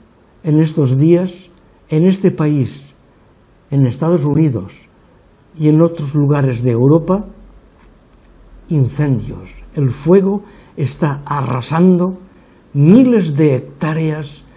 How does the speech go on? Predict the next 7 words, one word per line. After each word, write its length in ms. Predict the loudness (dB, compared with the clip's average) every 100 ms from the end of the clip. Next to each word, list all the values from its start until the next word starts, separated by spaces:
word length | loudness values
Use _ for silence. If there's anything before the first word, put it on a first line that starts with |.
| -20 -20 -20 -6
de 340 | -2 0 -2 -6 -20 -20 -20 -20 _ _ -20 _ _ -20 -20 -20 -8
arboleda, 760 | -2 -2 0 0 0 -2 -8 -12 -20 -20 _ _ -10
de 180 | -2 -2
bosque 520 | 0 -6 -8 -10 -12 -12 -20 -20 _ _ _
y 120 | -4
de 100 | -4
jungla. 480 | -4 -4 -4 -8